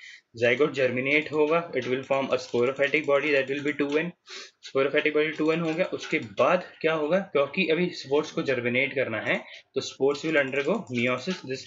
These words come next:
plant body will undergo meiosis, meiosis होने पे हमें बनेंगे स्पोर्स, and spores will again undergo germination, जर्मिनेशन के बाद फिर से होगा mitosis to form male gametophyte। ये और ये साइकिल कंटिन्यूअस चलती रहती है,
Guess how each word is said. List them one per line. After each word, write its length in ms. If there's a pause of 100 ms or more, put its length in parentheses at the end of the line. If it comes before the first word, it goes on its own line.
(100)
plant 340
body 220
will 140
undergo 380
meiosis, 500 (560)
meiosis 400
होने 200
पे 80
हमें 240
बनेंगे 280
स्पोर्स, 480 (300)
and 100
spores 640
will 200 (480)
again 300 (100)
undergo 440 (280)
germination, 640 (600)
जर्मिनेशन 600
के 60
बाद 180
फिर 120
से 180
होगा 200
mitosis 580
to 160
form 260
male 300
gametophyte। 600
ये 140
और 260
ये 60
साइकिल 300
कंटिन्यूअस 540
चलती 360
रहती 240
है, 40